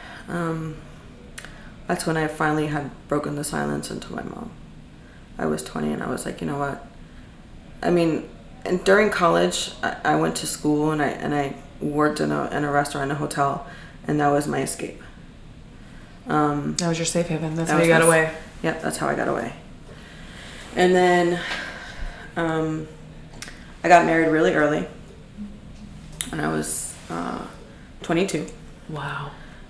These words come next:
Speaker 1: Um,
Speaker 2: That's unheard of now.
Speaker 1: Yeah. <laughs> Yeah. Yes, and it lasted for ten years.
Speaker 2: Oh my gosh.
Speaker 1: So, you know, and not knowingly, I married somebody, sort of, what my mom was married to. You know, 'cause it was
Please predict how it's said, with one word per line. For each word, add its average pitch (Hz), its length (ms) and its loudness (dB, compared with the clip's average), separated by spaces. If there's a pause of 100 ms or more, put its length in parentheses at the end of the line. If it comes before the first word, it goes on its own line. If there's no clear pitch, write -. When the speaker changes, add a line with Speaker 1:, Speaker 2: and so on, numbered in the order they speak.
(140)
Speaker 1:
Um, 160 420 0
Speaker 2:
That's 185 180 2
unheard 160 280 4
of 165 120 -2
now. 165 240 -4 (160)
Speaker 1:
Yeah. 180 300 0
<laughs> - 40 4 (360)
Yeah. 285 720 8
Yes, 170 300 10
and 160 100 4
it 170 60 8
lasted 165 340 10
for 160 120 8
ten 156 220 4
years. 151 380 2 (180)
Speaker 2:
Oh 180 120 4
my 170 120 2
gosh. - 380 -6
Speaker 1:
So, 196 480 8 (140)
you 190 100 10
know, 185 220 8
and 175 420 4 (220)
not 180 240 6
knowingly, 165 640 4 (260)
I 156 120 2
married 156 380 2
somebody, 160 640 0 (400)
sort 247 300 4
of, 175 340 4 (760)
what 175 180 6
my 165 120 4
mom 151 420 0
was 160 160 0
married 277 300 0
to. - 180 -6 (1000)
You 170 100 -2
know, 170 140 0
'cause 180 240 -2
it 156 120 0
was 156 340 0